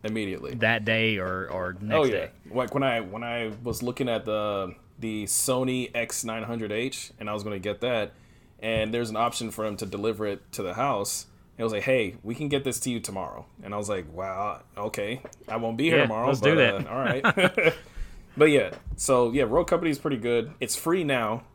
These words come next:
Speaker 1: It, when it first came out, it was kind of like a Founders Pack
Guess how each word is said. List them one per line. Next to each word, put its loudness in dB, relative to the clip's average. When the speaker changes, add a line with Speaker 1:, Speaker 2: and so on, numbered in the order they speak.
Speaker 1:
It, 2
when 0
it -2
first 2
came -4
out, 2
it 2
was -2
kind -2
of 0
like 2
a -6
Founders -4
Pack -4